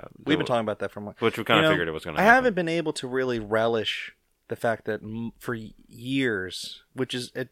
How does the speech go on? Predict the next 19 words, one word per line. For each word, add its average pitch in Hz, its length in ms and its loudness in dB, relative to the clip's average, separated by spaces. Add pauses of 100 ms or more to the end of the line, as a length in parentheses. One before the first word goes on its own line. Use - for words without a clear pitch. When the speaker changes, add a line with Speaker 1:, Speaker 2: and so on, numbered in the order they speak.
Speaker 1:
it 170 120 -10
sounds 165 400 0
stupid 147 300 -2
to - 40 -14
say 113 140 -4
for 110 100 -10
years, 113 160 -8
but - 160 -12
for - 100 -10
years 120 380 -2
I've 110 60 -8
been 107 80 -10
thinking, 101 360 -16 (380)
eventually 113 580 -2
Ciampa 117 400 -4
and 113 120 -8
Gargano 101 480 -6
are 92 80 -14
gonna 95 260 -12